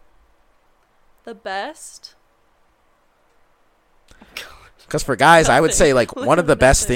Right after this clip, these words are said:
Speaker 2: things we can make a case for would be being able to kinda piss wherever we want.
Speaker 1: I, I thought you were gonna say that. Um,
Speaker 2: That's a life hack.
Speaker 1: This, like, kinda might not make sense, but almost being, like, underestimated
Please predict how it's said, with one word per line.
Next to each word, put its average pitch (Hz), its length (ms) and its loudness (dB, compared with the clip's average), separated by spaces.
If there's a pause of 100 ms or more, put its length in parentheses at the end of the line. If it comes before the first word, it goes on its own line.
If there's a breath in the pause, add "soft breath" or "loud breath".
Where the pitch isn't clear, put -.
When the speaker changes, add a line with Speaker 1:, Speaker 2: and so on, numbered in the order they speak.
Speaker 2:
things 120 120 -10
we 120 80 -4
can 110 120 -8
make 113 180 -8
a 107 60 -8
case - 280 -4
for 120 220 -2
would 95 120 -2
be 95 280 -8 (100)
being 117 220 -6
able 110 220 -2
to 95 120 -10
kinda 98 280 -4
piss - 280 0
wherever 78 280 -10
we 69 100 -14
want. 247 100 -8
Speaker 1:
I, 330 280 -8 (840)
I 208 120 -20 (280)
thought 208 180 -20
you 180 60 -20
were - 60 -20
gonna 175 100 -20
say - 180 -20
that. - 180 -20 (600)
Um, 240 400 -18
Speaker 2:
That's - 220 -4
a 90 120 -6 (300)
life 82 220 -10
hack. 73 320 -18 (1900)
Speaker 1:
This, 311 360 -16
like, 415 300 -14
kinda 247 280 -14
might 226 220 -10
not 208 160 -12
make 202 160 -18
sense, 190 480 -20 (600)
but 202 320 -12 (720)
almost 277 320 -14
being, 285 200 -12
like, 226 240 -12
underestimated 226 1040 -14